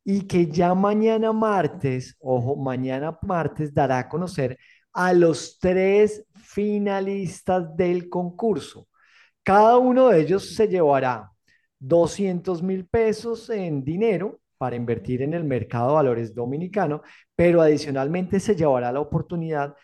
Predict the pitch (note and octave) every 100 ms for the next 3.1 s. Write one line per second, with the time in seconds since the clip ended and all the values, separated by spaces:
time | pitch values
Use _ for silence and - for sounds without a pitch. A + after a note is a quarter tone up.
0 | _ _ C3 D#3 D3+ D3+ - D3 C3+ B2+
1 | - E3 F3+ D3 A#2+ A#2 - _ E3 F3
2 | F3 E3+ E3+ E3+ D#3+ D3 F3 E3 A#2 A2
3 | A2+